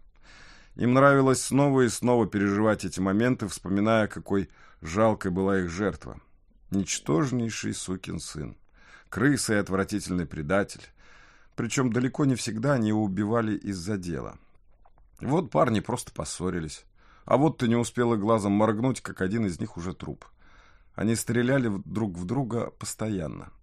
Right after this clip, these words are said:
Стрельба была для них обычным делом, ерунда какая. Чтобы словить пулю, не нужно было делать ничего особенного.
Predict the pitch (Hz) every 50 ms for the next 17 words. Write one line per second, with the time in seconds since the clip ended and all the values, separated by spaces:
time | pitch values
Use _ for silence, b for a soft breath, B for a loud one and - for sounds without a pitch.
0 | - - - - - - 139 135 147 139 160 170 156 139 120 120 120 123 120 110
1 | 104 104 104 113 120 107 - - - - - - - 80 80 85 104 110 120 113
2 | - - 104 104 104 104 123 117 95 78 71 69 85 117 151 175 185 110 95 -
3 | - - - - - - - - - B B B B B B B B B B B
4 | B B B B - - - 117 113 120 113 - 120 127 127 131 131 117 - -
5 | - 135 151 147 131 127 120 113 104 - - 82 104 113 127 139 147 151 160 143
6 | 120 107 107 104 95 101 101 98 95 92 117 120 117 104 85 - 110 127 123 -
7 | - 127 110 104 101 95 87 - - 85 78 67 69 69 69 64 62 60 69